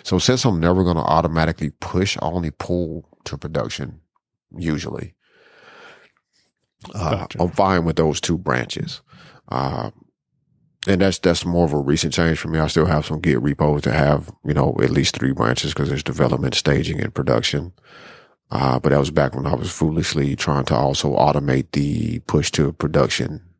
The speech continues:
Speaker 1: thing. And like I said, I've discovered that's not a good idea 'cause sometimes you, oh, the deployment worked. And then you get a call. <laughs> "My page isn't loading." Oh, crap.
Speaker 2: Yeah.
Speaker 1: Dude, but it's working on staging. What happened? I don't know.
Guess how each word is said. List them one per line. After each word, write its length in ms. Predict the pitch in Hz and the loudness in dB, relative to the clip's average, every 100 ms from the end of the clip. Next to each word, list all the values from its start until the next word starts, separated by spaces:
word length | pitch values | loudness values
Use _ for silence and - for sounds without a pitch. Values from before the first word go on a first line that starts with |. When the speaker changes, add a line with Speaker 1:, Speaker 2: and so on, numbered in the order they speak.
| - | -8
Speaker 1:
thing. 340 | - 69 69 - | -2 0 -2 -4
And 400 | 67 71 65 60 - | -4 -4 -6 -10 -4
like 200 | 67 - | -4 -2
I 40 | |
said, 300 | - 67 - | -2 -2 0
I've 320 | - 71 76 | 2 2 2
discovered 440 | 76 73 80 65 64 | 0 0 2 2 0
that's 140 | 64 | -2
not 140 | 69 - | -2 -4
a 40 | |
good 160 | - - | -2 -2
idea 320 | - - - | -2 -2 -4
'cause 140 | 82 | -4
sometimes 500 | 85 98 107 78 76 | -2 0 2 0 -2
you, 400 | 80 80 73 73 80 | -4 -6 -10 -10 -4
oh, 180 | 120 | -2
the 80 | 131 | -2
deployment 480 | 76 - 143 160 135 | -6 2 2 2 2
worked. 320 | 156 147 - - - - - - - _ _ - | 0 0 -6 -18 -20 -20 -20 -20 -20 _ _ -14
And 200 | 170 160 | -10 -4
then 140 | 147 | -4
you 80 | 139 | 2
get 140 | 139 | 2
a 20 | 139 | 4
call. 420 | 165 175 113 - - - - _ _ _ | 2 0 -2 -6 -20 -20 -20 _ _ _
<laughs> 580 | _ _ _ _ - - | _ _ _ _ -8 -2
"My 80 | |
page 320 | 160 185 208 156 | 2 4 4 4
isn't 180 | 110 | 2
loading." 340 | 95 82 67 - | 2 2 0 -8
Oh, 240 | - 107 - | -8 -6 -6
crap. 340 | 80 85 98 _ | -6 -6 -8 _
Speaker 2:
Yeah. 600 | 131 117 113 113 117 117 104 | -2 2 4 6 4 4 0
Speaker 1:
Dude, 220 | 85 64 _ _ _ | -4 -8 _ _ _
but 100 | - | 4
it's 140 | 95 90 | 4 6
working 240 | 131 127 | 4 4
on 160 | 113 95 | 4 2
staging. 440 | - 135 127 120 | 2 0 0 -4
What 180 | 123 123 | -6 -4
happened? 380 | 127 135 - - | -2 -2 -6 -12
I 60 | - | -8
don't 160 | 113 117 | -6 -4
know. 220 | 120 | -4